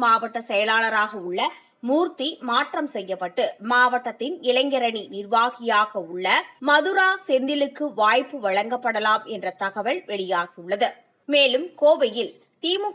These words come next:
கவின் நிர்வாக ரீதியிலாக இருந்த ஐந்து மாவட்டங்களை மூன்று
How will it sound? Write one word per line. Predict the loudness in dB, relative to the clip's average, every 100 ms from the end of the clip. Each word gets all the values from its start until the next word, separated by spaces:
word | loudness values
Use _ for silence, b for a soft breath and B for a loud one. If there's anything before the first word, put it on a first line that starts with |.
| 2
கவின் | 2 2 -2 -2
நிர்வாக | 0 2 2 0 -6
ரீதியிலாக | -6 -4 2 2 2 -4
இருந்த | -6 0 0 2 0 0
ஐந்து | -2 -2
மாவட்டங்களை | 2 2 0 -6 -4 -2 -2 0
மூன்று | -2 -2